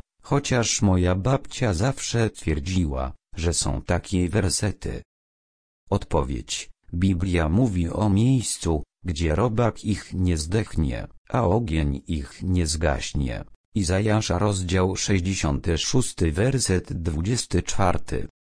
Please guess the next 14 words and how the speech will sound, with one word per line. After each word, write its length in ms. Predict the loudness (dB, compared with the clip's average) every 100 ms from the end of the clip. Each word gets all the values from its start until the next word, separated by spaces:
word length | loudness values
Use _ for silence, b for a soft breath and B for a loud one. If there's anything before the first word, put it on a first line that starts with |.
| _ _
Odnosi 680 | 0 2 2 0 -2 -4 -4
się 200 | -2 -2
to 180 | 0 2
jednak 540 | 2 2 2 0 0 0
do 200 | 2 2
Doliny 500 | 0 2 2 2 2
Gehenny, 720 | -2 0 0 2 2 -2 -4 -10 _
gdzie 360 | -6 -2 0 0
wyrzucano 760 | 0 0 0 -2 0 0 0 0
wszystkie 640 | -2 -2 -2 -2 0 2
nieczystości 1000 | 4 2 0 -2 0 0 -2 -4 0 0
z 140 | 2
miasta 560 | 2 2 2 0 0 2
Jeruzalem. 840 | 2 2 2 0 -2 -4 -6 -8